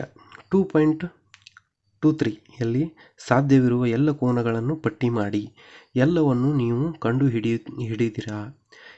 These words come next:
ಈಗ ಎಲ್ಲ ಕೋನಗಳ ಅಳತೆಯನ್ನು ಊಹಿಸಿ ಮಾಪನ, ಮಾಪಕದಿಂದ ಕೋನವನ್ನು ಅಳೆಯಿರಿ. ನಿಮ್ಮ ಎಲ್ಲ ಅಳತೆಗಳನ್ನು ಒಂದು ಕೋಷ್ಟಕದಲ್ಲಿ ದಾಖಲಿಸಿ.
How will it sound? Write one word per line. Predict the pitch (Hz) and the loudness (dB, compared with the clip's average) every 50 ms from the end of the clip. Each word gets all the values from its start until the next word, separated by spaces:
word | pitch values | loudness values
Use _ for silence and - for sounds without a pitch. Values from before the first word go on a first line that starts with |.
| _ - | _ -2
ಈಗ | - 135 156 151 - 135 147 165 160 - _ _ _ _ _ _ - | 0 0 0 0 0 0 -2 -2 -4 -8 _ _ _ _ _ _ 0
ಎಲ್ಲ | 120 117 127 139 160 165 | 0 2 2 2 2 0
ಕೋನಗಳ | 156 - 131 135 135 135 123 120 120 | 0 0 0 2 2 2 2 0 -2
ಅಳತೆಯನ್ನು | 135 - - 113 123 123 - 120 117 117 117 147 | -2 -2 -4 -4 -6 -4 -2 -2 -2 0 -2 -2
ಊಹಿಸಿ | 160 160 - 123 120 123 127 110 107 120 113 - 170 185 | -4 -4 -4 -2 0 0 0 0 -2 -4 -6 -4 -4 -4
ಮಾಪನ, | 175 147 117 117 110 107 113 131 139 - 131 135 139 139 - - - - - _ _ - | -4 -4 -6 -6 -4 -4 -4 -4 -2 -2 -2 -2 -2 -4 -8 -16 -20 -20 -20 _ _ -6
ಮಾಪಕದಿಂದ | 117 113 117 135 143 143 143 143 139 123 123 120 117 117 | -4 -2 0 0 0 -2 -2 -2 -2 -2 -2 -2 -2 0
ಕೋನವನ್ನು | 143 160 156 - - 120 127 135 127 117 113 113 135 160 | -2 -2 -4 -2 -2 0 0 0 0 0 0 0 0 -2
ಅಳೆಯಿರಿ. | - 131 110 113 113 113 110 120 151 160 - _ _ _ 113 | -2 -4 -4 -4 -2 -2 0 0 -2 -2 -4 _ _ _ 0
ನಿಮ್ಮ | 117 127 151 165 160 147 | 2 4 4 4 4 4
ಎಲ್ಲ | 135 120 113 110 117 147 | 4 2 0 0 0 0
ಅಳತೆಗಳನ್ನು | 170 180 - - 120 120 120 - - 117 117 110 113 113 117 135 170 202 - _ - - - - - - _ _ - | -2 -2 -4 -4 -4 -4 -4 -2 -2 -2 -2 0 0 0 2 0 0 0 -4 _ -20 -20 -20 -20 -20 -20 _ _ 0
ಒಂದು | 117 117 127 123 120 | 0 2 2 2 0
ಕೋಷ್ಟಕದಲ್ಲಿ | - - 135 143 - - - 123 - 117 113 113 113 127 135 120 | 0 2 0 0 0 0 -4 -2 -2 -2 -2 -2 0 -2 -2 -2
ದಾಖಲಿಸಿ. | 110 107 110 110 113 - 113 107 107 107 - - 113 110 - | -2 -6 -6 -6 -4 -4 -4 -4 -4 -6 -4 -4 -4 -6 -6